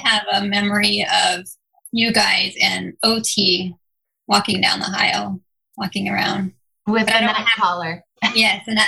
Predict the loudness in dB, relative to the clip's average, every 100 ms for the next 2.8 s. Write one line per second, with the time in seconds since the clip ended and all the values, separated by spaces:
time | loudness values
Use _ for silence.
0 | 2 2 2 0 -4 0 0 0 -2 -2
1 | 0 2 2 2 0 -2 -2 0 2 0
2 | -2 -2 0 2 2 0 -6